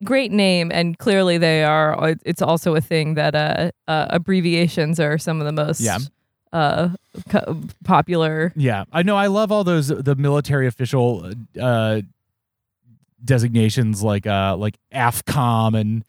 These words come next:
Speaker 1: Mm-hmm.
Speaker 2: uh, ascom, or I, you know, I forget what they are. You know,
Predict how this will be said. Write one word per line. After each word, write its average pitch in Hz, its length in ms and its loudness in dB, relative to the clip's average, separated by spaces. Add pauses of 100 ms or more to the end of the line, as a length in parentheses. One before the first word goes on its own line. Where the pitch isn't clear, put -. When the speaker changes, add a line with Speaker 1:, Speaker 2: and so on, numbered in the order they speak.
Speaker 1:
Mm-hmm. 196 380 -2
Speaker 2:
uh, 120 220 0 (300)
ascom, 123 720 0
or 120 280 -4
I, 135 100 -6
you 117 200 -2
know, 101 60 -2
I 95 100 -4
forget 107 160 -6
what 98 100 -2
they 95 120 -4
are. 90 120 0 (140)
You 110 160 2
know, 98 220 0